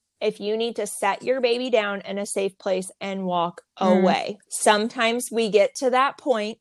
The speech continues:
Speaker 1: and that is okay. That is the best option that you can actually do in that situation. Set your baby down in a safe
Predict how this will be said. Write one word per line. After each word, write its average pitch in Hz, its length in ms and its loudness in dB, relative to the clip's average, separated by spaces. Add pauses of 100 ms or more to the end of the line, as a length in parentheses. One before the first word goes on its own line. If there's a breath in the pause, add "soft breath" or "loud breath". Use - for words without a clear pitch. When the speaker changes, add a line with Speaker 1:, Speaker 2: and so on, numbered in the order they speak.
(160)
Speaker 1:
and 233 300 0
that 196 260 4
is 220 200 -4
okay. 240 580 -4 (320 loud breath)
That 240 160 -2
is 254 120 0
the 214 220 -2 (220)
best - 400 -4
option 202 460 -4
that - 160 -12
you 196 100 -8
can 196 140 -8
actually 196 480 -4
do 196 180 2
in 185 100 -2
that 180 200 -8
situation. 185 640 -4
Set - 240 -2
your 220 100 2
baby 202 280 0
down 214 280 2
in - 140 -6
a 190 60 -4
safe 202 260 0